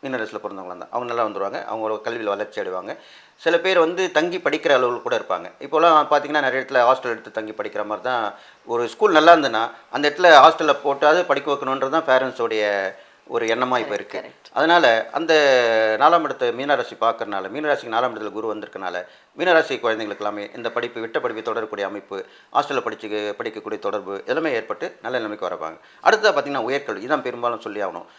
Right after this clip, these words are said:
Speaker 1: ஆ, பெரும்பாலும் வந்து அந்த காலத்துலேருந்து இந்த காலம் வரைக்குமே அப்போல்லாம் சொல்லுவாங்க, அப்ராட் போயிட்டு வந்தா பாரிஸ்டர்னு சொல்லுவாங்க. அப்போ ஒரு மதிப்பு இருந்தது.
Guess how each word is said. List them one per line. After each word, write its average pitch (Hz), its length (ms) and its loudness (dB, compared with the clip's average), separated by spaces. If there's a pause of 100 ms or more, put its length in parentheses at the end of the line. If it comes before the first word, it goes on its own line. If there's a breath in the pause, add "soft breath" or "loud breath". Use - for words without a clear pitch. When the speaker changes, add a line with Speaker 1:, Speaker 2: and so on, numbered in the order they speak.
(300 soft breath)
Speaker 1:
ஆ, 160 180 4
பெரும்பாலும் 214 420 4
வந்து 185 520 0
அந்த 180 160 -2
காலத்துலேருந்து 190 400 2
இந்த 160 160 0
காலம் 156 240 6
வரைக்குமே 135 420 -2 (300 loud breath)
அப்போல்லாம் 180 260 0
சொல்லுவாங்க, 131 680 0
அப்ராட் 131 120 -4
போயிட்டு 165 240 0
வந்தா 117 420 -2 (100)
பாரிஸ்டர்னு 143 520 -2
சொல்லுவாங்க. 90 300 -12 (120)
அப்போ 110 420 -8
ஒரு 117 220 -10
மதிப்பு 151 340 -8
இருந்தது. 85 320 -10